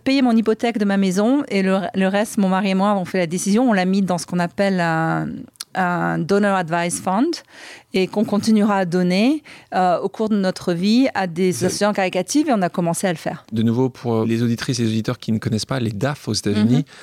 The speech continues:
Speaker 2: tu te engages à donner une somme. Cette somme-là, tu ne peux plus jamais la toucher
Speaker 1: Mhm.
Speaker 2: pour acheter, par exemple, une voiture.
Speaker 1: Mhm.
Speaker 2: Oui, ce sera forcément,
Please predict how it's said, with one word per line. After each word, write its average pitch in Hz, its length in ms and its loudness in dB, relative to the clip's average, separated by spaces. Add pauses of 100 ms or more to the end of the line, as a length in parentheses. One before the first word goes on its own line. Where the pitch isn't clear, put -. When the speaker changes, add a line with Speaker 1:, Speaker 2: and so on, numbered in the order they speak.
(220)
Speaker 2:
tu 110 180 -6
te - 180 -4
engages 123 420 0
à 120 100 -4
donner 110 200 0
une 104 100 2
somme. 147 280 -2
Cette 113 180 -4
somme-là, 110 440 -2
tu - 120 -10
ne 101 60 -4
peux - 120 -6
plus - 220 -4
jamais 113 240 0
la 95 100 -6
toucher 147 520 -6
Speaker 1:
Mhm. 226 380 -2
Speaker 2:
pour 135 220 0
acheter, 131 300 -4
par 95 200 -10
exemple, 117 440 -4
une 101 100 -4
voiture. 117 600 -2
Speaker 1:
Mhm. 180 360 -8
Speaker 2:
Oui, 104 140 -2
ce - 140 -6
sera 101 240 -4
forcément, 117 680 -2